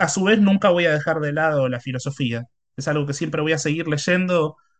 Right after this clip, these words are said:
más como una búsqueda personal que como tratar de ser un genio filosófico.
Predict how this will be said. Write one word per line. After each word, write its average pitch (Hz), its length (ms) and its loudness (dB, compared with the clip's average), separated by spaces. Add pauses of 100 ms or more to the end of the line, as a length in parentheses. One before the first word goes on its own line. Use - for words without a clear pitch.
más 277 180 4
como 220 220 4
una 247 120 8
búsqueda 220 460 0
personal 170 640 0
que 139 160 -2
como 135 220 0
tratar 143 340 0
de 151 100 2
ser 147 160 -2
un 143 120 2
genio 156 260 0
filosófico. 131 800 -4